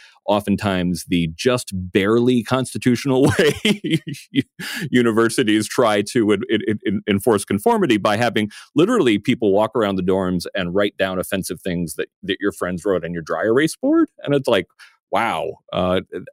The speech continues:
and I, I've seen so many amazing, like, w-, when, when Samantha Harris was first investigating this, they would see these dr-, these, um, B R T reports that would be like, you know,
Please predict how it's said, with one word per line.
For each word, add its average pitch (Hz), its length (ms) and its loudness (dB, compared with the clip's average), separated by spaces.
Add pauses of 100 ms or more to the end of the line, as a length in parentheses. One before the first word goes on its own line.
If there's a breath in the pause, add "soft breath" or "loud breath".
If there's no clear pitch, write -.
(720 loud breath)
and 110 120 2
I, 117 180 2
I've 107 140 0
seen 110 220 0
so 127 180 0
many 117 220 2
amazing, 90 580 0
like, 127 140 4
w-, 156 260 -8
when, 135 260 0
when 120 160 2
Samantha 147 400 0
Harris 117 300 0
was 113 120 -4
first 110 380 0
investigating 120 720 0
this, 131 260 -2
they 104 160 2
would 104 160 2
see 110 180 0
these 95 220 0
dr-, - 200 -8
these, 90 340 0
um, 85 400 -2
B 98 100 2
R 92 120 2
T 101 180 0
reports 90 480 0
that 90 80 -8
would 80 140 -4
be 87 140 0
like, 82 260 -2 (540 soft breath)
you 131 160 2
know, 98 100 -6